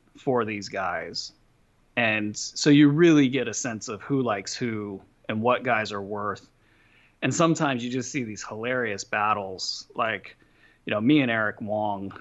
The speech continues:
you know, Wong and I have been doing battle for a decade now. And, uh, he's, he runs the athletic coverage. He's easily one of the best fantasy players in the world. Um,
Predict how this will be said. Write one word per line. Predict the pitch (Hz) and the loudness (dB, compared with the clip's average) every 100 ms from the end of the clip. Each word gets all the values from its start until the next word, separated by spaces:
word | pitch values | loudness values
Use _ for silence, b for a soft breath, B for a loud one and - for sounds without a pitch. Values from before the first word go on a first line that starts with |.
| - - | -20 -8
you | - | -4
know, | 110 101 101 87 | -2 -2 -4 -4
Wong | 139 151 156 | 4 6 6
and | 139 | 4
I | 120 107 | 2 -2
have | 104 | -6
been | 101 | -8
doing | 110 98 | -8 -8
battle | 98 98 95 | -6 -6 -6
for | - 98 | -8 -10
a | 90 | -6
decade | 92 - 95 90 | -8 -6 -6 -6
now. | 90 90 80 - - - | -8 -8 -8 -12 -10 -2
And, | 107 101 104 | -2 -2 -2
uh, | 98 98 | -2 0
he's, | 147 135 - | 2 0 2
he | 143 | 2
runs | 131 117 104 | 4 2 0
the | 110 | -6
athletic | 98 104 117 104 104 | -8 -8 -6 -8 -8
coverage. | - 113 101 101 110 | -6 -6 -4 -6 -6
He's | 110 - _ _ _ - | -8 -10 _ _ _ 0
easily | 139 123 117 | 2 2 -2
one | 104 | -2
of | 98 | -4
the | 95 | -4
best | 95 | -6
fantasy | - 98 - | -6 -6 -6
players | 113 92 95 | -4 -4 -4
in | |
the | 98 | -6
world. | 95 92 98 b b b b b b _ | -4 -4 -6 b b b b b b _
Um, | 117 104 95 98 | 2 4 0 -6